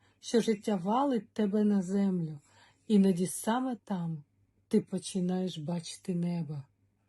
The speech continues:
Тому не знецінюй себе, якщо твої вершини зараз виглядають інакше, ніж у інших, бо у цьому житті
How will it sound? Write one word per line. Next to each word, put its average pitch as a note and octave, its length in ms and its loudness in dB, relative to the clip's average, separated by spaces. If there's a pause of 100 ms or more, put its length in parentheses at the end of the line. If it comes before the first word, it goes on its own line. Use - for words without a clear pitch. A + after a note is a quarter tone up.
(340)
Тому A#3 380 2 (360)
не G3 140 6
знецінюй A#3+ 560 2
себе, E3 460 -8 (580)
якщо G3+ 260 -2
твої G3+ 260 2
вершини G#3 680 -4 (420)
зараз G#3 420 0
виглядають G3+ 600 0
інакше, B3 500 0
ніж A#3 220 0
у A#3 60 2
інших, E3+ 640 -2 (500)
бо G3 100 2
у G#3 140 4
цьому C4 360 -2
житті A3+ 600 -2